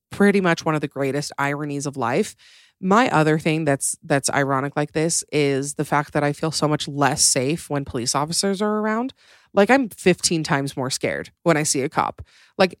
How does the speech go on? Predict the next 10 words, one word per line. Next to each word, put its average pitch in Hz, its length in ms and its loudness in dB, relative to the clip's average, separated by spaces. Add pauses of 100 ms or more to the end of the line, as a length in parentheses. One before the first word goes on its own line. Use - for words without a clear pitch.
and 185 140 4
they're 180 120 4
supposed 170 360 0
to 160 60 -2
be 143 420 0 (460)
the 160 280 -2
most 143 500 0
safe 147 460 2
people 123 560 -4 (120)
ever. 110 440 -2